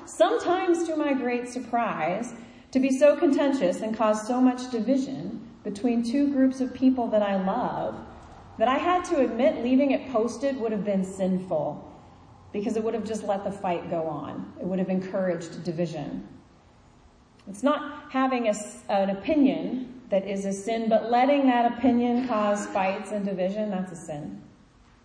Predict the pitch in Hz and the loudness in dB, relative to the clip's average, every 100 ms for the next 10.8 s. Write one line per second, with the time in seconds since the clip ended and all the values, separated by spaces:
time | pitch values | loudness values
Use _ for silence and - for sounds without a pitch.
0 | _ _ _ _ _ _ _ _ _ - | _ _ _ _ _ _ _ _ _ -14
1 | - - - - 214 262 254 - 220 196 | -4 -4 -4 -10 0 2 2 0 -2 -2
2 | 208 196 196 202 196 180 185 - 175 156 | -4 -2 -2 -4 0 0 0 -4 -4 -2
3 | 170 165 185 - - 196 185 151 127 - | -4 -2 -4 -4 -2 0 0 -4 -10 -10
4 | 147 - 143 170 220 202 233 247 262 185 | -8 -4 -2 -2 -4 -4 -2 -2 -2 -2
5 | 175 190 208 180 180 233 277 254 147 156 | -4 -4 -4 -4 -4 -4 -4 -4 -4 -8
6 | - 180 151 139 - 143 143 - - 180 | -6 -6 -4 -6 -6 -6 -4 -6 -8 -6
7 | 160 156 151 151 143 - 185 170 - 156 | -4 -4 -4 -4 -6 -4 -6 -6 -8 -4
8 | 214 233 233 269 262 233 202 - 226 208 | 2 4 4 4 4 4 2 0 -6 -2
9 | 165 180 - 170 180 233 180 170 165 170 | -2 -2 -4 -4 -4 -4 -4 -2 -2 -2
10 | 185 233 226 247 226 233 302 - | -4 -4 -4 -2 -2 0 0 0